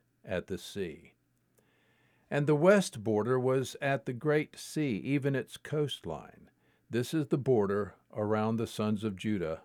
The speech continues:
according to their families. Now he gave to Caleb the son of Jephunneh a portion among the sons of Judah according to the command of the Lord to Josa-, Joshua, namely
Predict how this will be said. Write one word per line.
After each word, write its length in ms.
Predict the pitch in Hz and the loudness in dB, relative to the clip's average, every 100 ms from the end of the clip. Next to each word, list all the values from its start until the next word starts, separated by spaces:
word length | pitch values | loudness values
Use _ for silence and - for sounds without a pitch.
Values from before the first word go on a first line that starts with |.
| - | -16
according 480 | 95 - 104 90 90 | -20 -8 -6 -4 -6
to 140 | - 95 | -8 -8
their 160 | 90 | -8
families. 720 | - 92 73 73 - - - _ _ _ _ _ _ _ _ _ _ _ _ _ _ _ | -8 -12 -12 -16 -20 -20 -20 _ _ _ _ _ _ _ _ _ _ _ _ _ _ _
Now 200 | 98 104 | -2 2
he 80 | 107 | 2
gave 280 | 104 147 160 | 4 4 2
to 100 | 127 | -2
Caleb 500 | - 127 135 120 90 | -4 0 2 2 0
the 100 | 117 | -4
son 280 | - 123 117 | -2 0 0
of 220 | 107 - _ _ _ _ _ _ _ _ 117 | 0 -4 _ _ _ _ _ _ _ _ -6
Jephunneh 500 | 104 - 143 95 95 - | -4 2 2 2 -4 -14
a 60 | - | -18
portion 520 | - - 156 - 101 | -4 0 0 0 -2
among 300 | 98 110 120 | 2 2 2
the 140 | 110 | 0
sons 340 | - 117 127 113 | -2 -2 -2 -2
of 140 | 101 | -4
Judah 320 | 101 139 90 | -4 -4 -4
according 460 | 92 - 120 120 110 | -8 -6 -2 0 -2
to 120 | 113 | -4
the 80 | 104 | -6
command 580 | - 104 107 113 123 113 | -4 0 2 2 0 -2
of 180 | 87 87 | -4 -4
the 180 | 95 | -6
Lord 420 | 92 107 127 117 - | -2 0 0 0 -4
to 220 | 101 98 _ _ _ _ _ _ - | -6 -6 _ _ _ _ _ _ -4
Josa-, 640 | 107 - 123 110 - - | -2 -2 -4 -4 -8 -6
Joshua, 600 | 127 123 135 90 92 95 | 0 0 0 -4 -6 0
namely 520 | 101 123 113 95 | 2 2 2 0